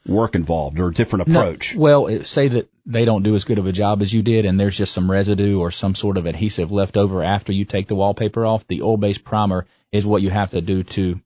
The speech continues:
Speaker 2: cover that adhesive before painting. So
Speaker 1: Okay.
Speaker 2: a lot of people just grab the, uh, water-based, and, and oil-based is definitely way,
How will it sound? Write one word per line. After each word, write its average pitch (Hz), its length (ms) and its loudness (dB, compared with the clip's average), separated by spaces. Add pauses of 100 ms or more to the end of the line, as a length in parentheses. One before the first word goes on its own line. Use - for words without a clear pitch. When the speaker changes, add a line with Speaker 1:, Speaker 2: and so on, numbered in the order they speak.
(180)
Speaker 2:
cover 104 300 2
that 95 180 0
adhesive 90 440 -4
before 90 260 -4
painting. 82 460 -4
So 90 200 0
Speaker 1:
Okay. 82 220 -2
Speaker 2:
a 73 80 -4
lot 104 120 2
of 90 80 -4
people 95 200 -2
just 90 200 -6
grab 90 240 -2
the, 92 200 -4 (140)
uh, 90 240 -6
water-based, 92 560 0
and, 90 200 -2
and 90 180 -4
oil-based 95 440 0
is 82 120 -8
definitely 87 340 -4
way, 82 180 -4